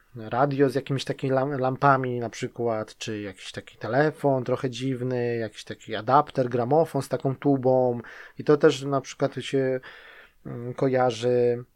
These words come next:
właśnie z, z, z BioShockiem, tak?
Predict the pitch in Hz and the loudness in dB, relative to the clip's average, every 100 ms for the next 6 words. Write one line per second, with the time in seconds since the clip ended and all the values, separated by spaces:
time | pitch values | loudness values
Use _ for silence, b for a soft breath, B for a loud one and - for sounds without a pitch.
0 | _ _ _ _ _ _ _ _ _ _ | _ _ _ _ _ _ _ _ _ _
1 | _ _ - 117 117 - 123 113 107 120 | _ _ -12 -6 -6 -6 -6 -6 -6 -4
2 | 117 110 104 107 110 104 110 117 - 113 | -4 -6 -8 -10 -10 -6 -2 -2 -2 -6
3 | - - - 107 - | -8 -20 -12 -12 -12